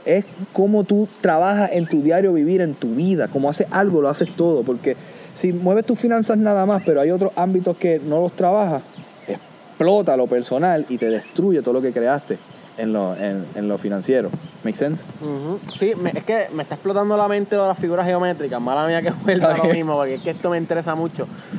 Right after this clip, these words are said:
Speaker 2: Porque en el yoga, básicamente lo que se hace es igual, y en la alquimia también.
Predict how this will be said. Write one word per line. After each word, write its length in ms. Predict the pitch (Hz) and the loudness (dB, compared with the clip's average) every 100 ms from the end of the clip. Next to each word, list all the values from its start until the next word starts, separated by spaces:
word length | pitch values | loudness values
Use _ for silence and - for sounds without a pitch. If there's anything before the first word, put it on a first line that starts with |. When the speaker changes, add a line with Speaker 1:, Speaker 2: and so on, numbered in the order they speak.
| - | -2
Speaker 2:
Porque 360 | 175 170 - 160 | 0 0 0 0
en 80 | 156 | 0
el 200 | 151 147 | -2 0
yoga, 480 | 185 247 247 190 156 | 2 2 2 2 2
básicamente 560 | 160 190 196 208 208 | 0 -2 -2 -2 -2
lo 80 | 202 | -2
que 100 | 185 | -2
se 60 | 180 | -4
hace 140 | 196 | -4
es 60 | 180 | -2
igual, 440 | 190 196 208 180 | 0 2 2 2
y 100 | 160 | 0
en 100 | 156 | 0
la 80 | 147 | 0
alquimia 580 | 135 - 165 202 185 151 | -2 -4 -2 0 0 0
también. 500 | 135 135 170 170 135 | -2 -2 -2 -2 -4